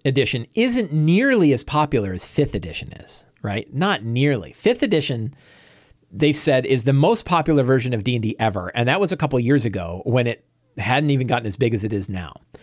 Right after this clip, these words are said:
And now it's even bigger, which means if they decided to do a six E and they had the hubris to believe that they could do an entirely new six E with all new mechanics, and that all of these wonderful people that we have that love our game are gonna come to us, they are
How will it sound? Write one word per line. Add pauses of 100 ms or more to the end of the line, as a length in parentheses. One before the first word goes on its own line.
(500)
And
now
it's
even
bigger,
which
means (120)
if
they
decided
to
do
a
six
E
and
they
had
the
hubris
to
believe (260)
that
they
could
do
an
entirely
new
six
E (340)
with
all
new
mechanics, (340)
and
that (240)
all
of
these
wonderful
people
that
we
have
that
love
our
game
are
gonna
come
to
us,
they
are